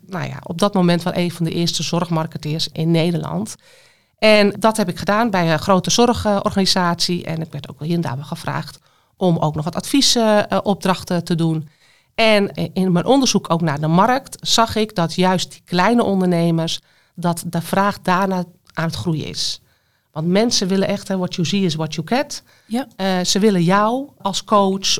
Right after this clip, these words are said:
Speaker 1: of als adviseur of als trainer. En, eh, dan willen ze niet nog eens een keer drie, vier andere mensen hebben die hun helpen. Dus die kleine ondernemer, dat vond ik heel erg interessant. En daar ben ik eigenlijk mij veel meer op gaan, eh, focussen. Ja, zo kwam van het een het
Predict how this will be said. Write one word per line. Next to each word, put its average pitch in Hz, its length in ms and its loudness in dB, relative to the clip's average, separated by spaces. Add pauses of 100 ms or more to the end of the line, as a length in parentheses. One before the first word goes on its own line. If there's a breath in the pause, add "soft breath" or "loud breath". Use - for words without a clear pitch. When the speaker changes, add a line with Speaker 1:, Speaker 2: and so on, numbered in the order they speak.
Speaker 1:
of 180 280 -4
als - 160 -2
adviseur 180 640 2
of 175 120 -8
als - 160 0
trainer. 165 580 0 (500 soft breath)
En, 196 380 2
eh, 175 120 0
dan 202 100 2
willen 202 160 4
ze 196 100 -2
niet 220 140 2
nog 202 140 0
eens 196 80 -4
een - 60 -8
keer 185 160 0
drie, 190 220 4
vier 185 260 2
andere 180 320 2
mensen 156 480 0
hebben 151 380 -4
die 160 200 -4
hun 151 120 -2
helpen. 127 440 -6 (540)
Dus 226 240 2
die 226 120 2
kleine 262 600 2
ondernemer, 208 600 2
dat 214 140 -6
vond - 180 -10
ik 208 60 -12
heel 190 160 -2
erg 170 160 -4
interessant. 214 640 -4 (480)
En 233 160 0
daar 226 100 2
ben 196 180 4
ik 175 80 0
eigenlijk 175 320 -2
mij 165 140 0
veel 175 200 -2
meer 165 140 0
op - 120 -8
gaan, 151 260 -6
eh, 151 80 -2
focussen. 185 680 -2
Ja, 175 180 -2
zo 185 160 -2
kwam 185 220 -4
van 180 120 -6
het 165 100 -2
een 160 180 -2
het 165 120 0